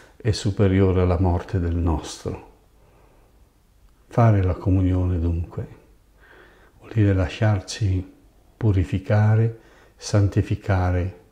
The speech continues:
trasfigurare e dunque risorgere dal sangue e dal corpo di Cristo. Noi ne siamo parte.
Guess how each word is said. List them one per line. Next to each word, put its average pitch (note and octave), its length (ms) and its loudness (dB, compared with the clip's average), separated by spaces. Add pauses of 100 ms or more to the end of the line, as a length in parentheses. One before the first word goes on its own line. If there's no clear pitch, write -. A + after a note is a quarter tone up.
trasfigurare F#2 1080 0 (340)
e G#2 160 4
dunque F#2+ 540 2
risorgere F#2 920 -4 (800)
dal F#2 180 -2
sangue F2+ 720 -2 (300)
e F#2+ 100 -8
dal E2 200 -6
corpo E2+ 440 -4
di F2+ 100 -6
Cristo. - 680 -12 (600)
Noi G#2+ 500 6
ne A2+ 120 0
siamo F#2 340 0
parte. - 640 -8